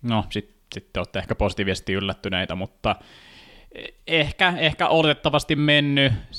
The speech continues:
Simple välillä ollut turhautuneen näköinen, sit, sit ollaan somessakin paljon nähty kommentteja, faneilta kritiikkiä, näin poispäin. Ja kun on ollut,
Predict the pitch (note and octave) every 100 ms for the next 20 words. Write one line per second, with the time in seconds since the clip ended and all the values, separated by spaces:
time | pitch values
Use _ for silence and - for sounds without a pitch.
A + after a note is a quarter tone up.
0 | - - - C3+ B2 C#3 C3 A#2+ B2 A#2+
1 | A#2+ - B2 A2+ A#2+ A#2 A2 A2 A2 -
2 | G#2+ G#2+ A2 G2+ - - G#2 - G2+ G2+
3 | G#2 - _ _ _ _ - A#2 A2+ G#2
4 | G#2+ G#2+ G#2+ G#2 G#2 G2+ - G#2+ - -
5 | G#2 G#2 G2+ F#2+ - G2+ G2 - - G2
6 | G2 F#2 - F#2+ G2+ F#2+ - G#2+ G2 F#2+
7 | - F#2+ F#2 F#2 F#2+ - G2 F#2+ - -
8 | - - - _ F2+ F2+ - F#2 - G2+
9 | F#2 F#2 G2